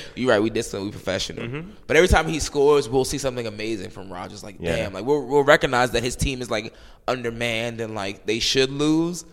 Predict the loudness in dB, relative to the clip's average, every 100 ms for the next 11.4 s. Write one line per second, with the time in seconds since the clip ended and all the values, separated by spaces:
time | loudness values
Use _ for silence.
0 | -2 0 2 2 0 2 4 4 2 -2
1 | -4 0 -2 0 -6 -4 -4 -4 -4 -4
2 | -4 -6 -4 -4 -4 -2 0 4 8 8
3 | 6 4 4 4 2 4 2 2 0 0
4 | 0 -2 0 0 0 -4 -2 -2 -2 -2
5 | -2 0 -2 -2 -2 -4 -4 -4 -4 0
6 | 2 4 8 10 12 12 10 8 4 4
7 | 6 0 -4 -4 -4 -6 -2 2 2 0
8 | -4 -8 4 8 10 8 6 4 4 4
9 | 4 0 -2 -16 -20 -14 4 6 6 4
10 | 4 0 0 4 4 2 -4 -4 -4 -4
11 | -8 -12 -12